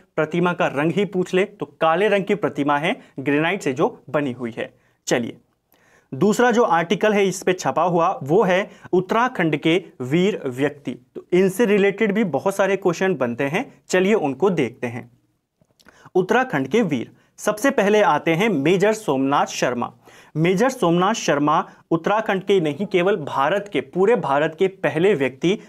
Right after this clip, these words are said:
जिनको परमवीर चक्र से सम्मानित किया गया था। ये किस रेजिमेंट से संबंधित थे? तो मेजर सोमनाथ शर्मा आपकी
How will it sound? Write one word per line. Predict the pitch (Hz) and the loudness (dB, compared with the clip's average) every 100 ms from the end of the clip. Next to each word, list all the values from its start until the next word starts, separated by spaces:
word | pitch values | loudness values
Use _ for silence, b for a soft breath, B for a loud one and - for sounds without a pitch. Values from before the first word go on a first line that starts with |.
| - | -4
जिनको | 139 147 156 | 0 2 2
परमवीर | - 160 156 147 185 208 | 0 0 0 2 0 0
चक्र | 175 160 | -2 -4
से | 160 175 | -2 -2
सम्मानित | 170 123 120 135 185 B _ - | -2 -2 0 0 -2 B _ 0
किया | 196 131 | 0 0
गया | 110 117 | -2 -6
था। | 107 - - B B - | -6 -8 -12 B B -4
ये | 151 | 0
किस | 208 - - 160 | 0 0 -2 -2
रेजिमेंट | 135 135 139 156 190 | -2 -2 0 0 0
से | 202 | 0
संबंधित | 180 170 170 180 185 | 0 -2 0 0 0
थे? | 202 | -2
तो | 240 - _ - | -4 -8 _ -4
मेजर | 147 170 185 240 | 0 2 2 0
सोमनाथ | - 151 143 160 | 0 0 0 0
शर्मा | 202 156 131 151 | 0 -2 0 0
आपकी | 151 123 120 - 175 | 0 -2 -2 -4 -4